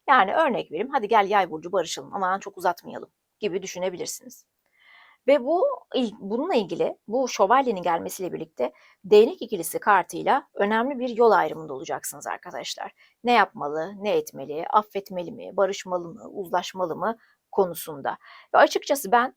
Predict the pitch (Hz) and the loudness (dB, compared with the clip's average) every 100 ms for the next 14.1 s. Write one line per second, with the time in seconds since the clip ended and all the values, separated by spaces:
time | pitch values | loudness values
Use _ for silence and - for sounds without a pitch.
0 | - 196 - - 262 - - 190 147 156 | 0 2 2 0 -2 -2 -10 -6 -6 -4
1 | 220 233 175 160 139 127 151 135 190 190 | -4 -2 2 2 0 -8 -10 -14 -12 -10
2 | 196 208 202 208 _ _ - 202 202 196 | -4 0 0 0 _ _ -10 -2 0 0
3 | - 214 214 220 196 185 180 185 208 - | 0 0 2 2 2 0 0 -2 -4 -4
4 | - 196 214 190 - 180 - 190 160 156 | -2 0 2 2 0 -2 -2 -2 -2 -2
5 | 175 208 - 175 180 190 - 180 - 190 | -2 -4 0 0 2 0 -2 -10 -4 -4
6 | 165 151 147 170 - - - 254 - - | -4 -6 -8 -8 -8 -8 -8 -10 -12 -20
7 | - - 254 277 277 294 262 285 _ _ | -20 2 8 8 6 2 2 0 _ _
8 | 214 226 - 247 302 285 220 226 220 - | -10 -10 -8 -4 2 4 4 2 -4 0
9 | 214 202 196 175 170 170 214 254 - - | 6 6 6 0 -6 -2 0 -2 -10 -8
10 | 175 185 180 202 202 220 214 - 196 160 | 0 4 4 4 0 -2 -2 -4 0 0
11 | 156 202 208 220 - 233 - - 214 - | 0 -4 -4 -2 2 2 2 4 2 0
12 | 135 135 190 226 185 160 - - 87 196 | -10 -8 -8 0 2 2 0 -4 -2 -2
13 | - 180 180 - 190 202 202 160 143 151 | -2 -2 -2 -4 -6 -8 -6 -8 -4 4
14 | 226 | 4